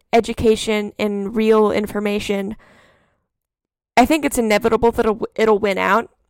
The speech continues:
It really, really, really sucks for people who are having to live in this. I mean, obviously things are better than they were twenty years ago, but it sucks that we weren't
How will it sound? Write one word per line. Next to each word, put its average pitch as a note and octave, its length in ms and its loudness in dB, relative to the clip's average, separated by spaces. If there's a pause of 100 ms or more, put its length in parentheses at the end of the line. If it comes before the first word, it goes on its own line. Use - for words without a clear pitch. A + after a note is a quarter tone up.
(100)
It A3 160 0
really, A3+ 360 2
really, G#3+ 420 -2
really G3 640 -6
sucks - 500 -2
for A3+ 160 -2
people G3+ 360 -2
who G3+ 120 -2
are G3+ 140 0
having G3+ 540 -4
to G#3+ 160 -2
live F#3+ 500 -2
in F#3+ 260 -6
this. G3 400 -6 (1400)
I A#3+ 100 4
mean, A3 480 2
obviously A#3 540 2
things G#3 340 -2
are F#3+ 80 -2
better G3 300 0
than F#3+ 160 -6
they F#3 100 0
were F#3 200 -2
twenty G3+ 280 -4
years G3 340 -2
ago, F3+ 220 -2
but - 140 -2
it - 120 -6
sucks - 320 0
that F#3+ 180 -2
we F#3 100 -4
weren't G3+ 300 2